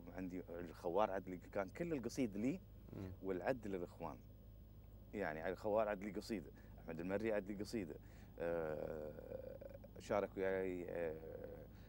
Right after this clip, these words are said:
Speaker 1: الممثل عبد الله صالح أبو مروان، آه، عادل الخميس كفنان غنى القصيدة، عادل الماس كان موجود ع-،
Speaker 2: مم.
Speaker 1: آه،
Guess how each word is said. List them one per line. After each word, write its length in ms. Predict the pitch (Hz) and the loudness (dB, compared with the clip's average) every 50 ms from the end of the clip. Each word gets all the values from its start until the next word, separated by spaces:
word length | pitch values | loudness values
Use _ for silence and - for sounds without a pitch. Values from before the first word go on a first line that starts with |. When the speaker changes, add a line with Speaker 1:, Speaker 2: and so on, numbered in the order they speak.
| - - - - | -14 -12 -8 -8
Speaker 1:
الممثل 500 | 80 82 82 90 92 104 98 - - 101 | -4 -2 -2 0 0 0 0 0 0 0
عبد 160 | 95 92 90 | 2 4 4
الله 140 | 101 98 101 | 4 4 4
صالح 360 | 98 - 117 104 92 85 82 | 4 4 4 4 4 4 2
أبو 120 | 82 92 90 | 0 0 0
مروان، 480 | 90 98 101 104 107 101 90 82 76 69 | 2 2 2 2 2 0 0 -2 -2 -4
آه، 420 | 69 - - - - - - - - | -4 -4 -4 -4 -4 -4 -6 -2 2
عادل 200 | 85 90 82 87 | 2 2 2 0
الخميس 400 | 85 - - 101 107 107 101 - | -4 -4 -2 0 0 0 0 -2
كفنان 440 | - 101 - - 98 104 107 104 92 | -4 -4 -4 -2 0 0 0 0 0
غنى 240 | 92 101 101 101 | 0 0 0 0
القصيدة، 480 | 101 92 90 92 87 98 90 80 82 78 | 0 -2 -2 -4 -4 -2 -2 -2 0 0
عادل 180 | 80 90 90 95 | 2 2 2 2
الماس 360 | 92 92 92 110 113 110 - | 2 2 2 0 0 -2 -2
كان 280 | - 104 101 104 104 101 - - - - - - - - | -4 -4 -2 -2 -4 -6 -8 -12 -14 -14 -14 -12 -6 -2
موجود 360 | 95 101 95 95 107 101 90 | 0 0 0 2 0 0 2
ع-، 220 | 95 95 98 92 | 4 4 4 4
Speaker 2:
مم. 460 | 85 - - - - - 117 104 98 101 | 4 0 -6 -10 -10 -6 -6 -4 -4 -2
Speaker 1:
آه، 460 | 104 87 92 95 95 95 95 92 87 | 0 2 4 4 4 4 4 2 2